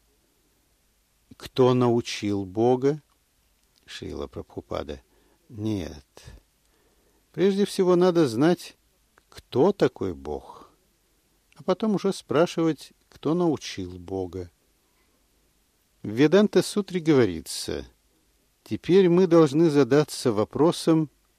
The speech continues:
кто такой Бог". Пока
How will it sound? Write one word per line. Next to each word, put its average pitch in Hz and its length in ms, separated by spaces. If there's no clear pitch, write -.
кто - 300
такой 120 460
Бог". 87 640
Пока 120 540